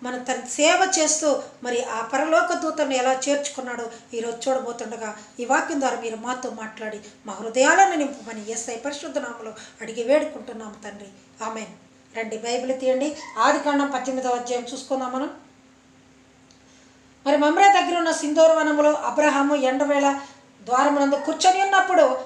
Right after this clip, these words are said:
యెహోవా అతనికి కనపడాను. ఎవరు కనపడారు? యెహోవా కనపడాడు.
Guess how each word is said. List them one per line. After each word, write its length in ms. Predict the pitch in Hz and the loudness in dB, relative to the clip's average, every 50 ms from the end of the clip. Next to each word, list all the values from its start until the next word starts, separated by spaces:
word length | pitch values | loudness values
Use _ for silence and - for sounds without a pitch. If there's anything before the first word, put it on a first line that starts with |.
| - - | -8 -4
యెహోవా 320 | 254 269 285 294 294 294 285 | 0 4 6 6 6 6 4
అతనికి 360 | 277 277 285 269 269 - 294 | 2 2 0 -4 -4 -4 -4
కనపడాను. 460 | 285 277 262 269 269 277 262 247 240 | -4 -2 -4 -2 -2 -2 -2 -2 -2
ఎవరు 160 | 233 247 254 | -2 -4 -4
కనపడారు? 500 | 254 285 294 294 285 302 294 285 294 269 | -2 -2 -2 -2 -2 -2 -2 -2 0 -2
యెహోవా 380 | 262 240 240 247 269 294 302 302 | -2 -2 0 0 0 0 -2 -4
కనపడాడు. 680 | 294 294 277 262 - 262 226 233 214 - - - - | -6 -6 -8 -8 -8 -10 -10 -10 -12 -14 -16 -20 -20